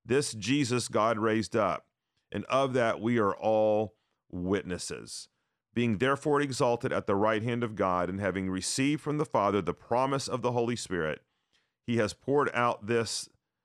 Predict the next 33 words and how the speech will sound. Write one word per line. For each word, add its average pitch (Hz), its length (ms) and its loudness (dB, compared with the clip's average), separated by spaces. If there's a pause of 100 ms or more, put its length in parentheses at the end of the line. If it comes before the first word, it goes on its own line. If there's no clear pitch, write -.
(420)
that 95 160 0
you 127 380 2
yourselves 104 800 0
are 95 140 0
seeing 92 560 -4
and 98 180 -10
hearing." 92 520 -8 (1080)
Peter's 139 300 -4
very 117 240 2
clear 117 300 0
here. 73 420 -8 (420)
He's 104 120 -14
talking 131 340 -6
about 113 260 -2
the 110 60 -8
coming 120 380 -8
king 120 280 -8
and 110 100 -8
prophet. 110 460 -4
He, 107 180 -10
he, 104 460 -8 (440)
he 107 520 -6
says, 107 300 -6
"This 117 180 -4
is 107 160 -8
Jesus, 120 640 -4 (100)
and 107 120 -8
the 101 100 -4
reason 127 360 -6
we 123 100 -8
can 113 120 -12
testify 123 600 -4
th-, 90 160 -10